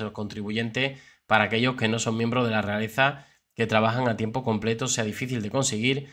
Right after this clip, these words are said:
pero en su caso particular habrá cierta simpatía por lo que él considera su situación. Es muy posible que se decida que él y su familia podrían ser incluidos en la otra categoría vip,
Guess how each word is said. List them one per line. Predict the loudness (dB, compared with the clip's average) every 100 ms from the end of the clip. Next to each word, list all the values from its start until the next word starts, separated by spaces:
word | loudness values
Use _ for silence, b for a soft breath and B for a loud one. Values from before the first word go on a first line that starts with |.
| B B
pero | 0 2
en | 4
su | 2
caso | 2 2 2
particular | -2 -2 -2 2 2 2
habrá | 0 2 2 0
cierta | -4 -4 -2
simpatía | -2 -2 -2 -2 2 2
por | 2 -2
lo | -2
que | -2
él | -4
considera | -4 -4 -4 -2 0 0
su | 0 -2
situación. | -4 -6 -6 -2 -2 -2 b b b b b -4
Es | 2
muy | 4
posible | 4 2 4 4 4
que | 2
se | 0
decida | -2 0 2 2
que | 0 0
él | 0 -2
y | -4
su | -4
familia | -2 -2 2 2 2
podrían | 0 -2 -2
ser | -2 -2
incluidos | -2 -4 -4 -2 -2 -4
en | -6
la | -4
otra | -4 -4
categoría | -6 -6 -8 -4 -2
vip, | 2 0 -2